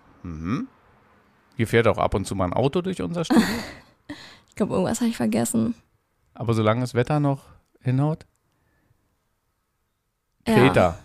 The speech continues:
Speaker 2: Kreta. Hm.
Speaker 1: Kreta. Und?
Speaker 2: Ja. Und jetzt geht's nochmal im November nach Spanien.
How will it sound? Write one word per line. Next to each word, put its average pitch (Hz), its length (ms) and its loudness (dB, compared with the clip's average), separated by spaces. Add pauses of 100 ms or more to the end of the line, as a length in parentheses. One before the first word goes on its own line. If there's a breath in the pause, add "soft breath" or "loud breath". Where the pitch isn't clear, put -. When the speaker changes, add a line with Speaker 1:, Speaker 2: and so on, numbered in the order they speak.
(220)
Speaker 2:
Kreta. 220 600 -2
Hm. 226 140 -4
Speaker 1:
Kreta. 92 360 -4 (1500 soft breath)
Und? 208 280 -4
Speaker 2:
Ja. 208 200 0 (1200)
Und 254 160 8
jetzt 269 220 6
geht's 277 220 2
nochmal 226 520 6
im 214 380 4
November 196 380 2
nach 196 260 0
Spanien. 233 640 -4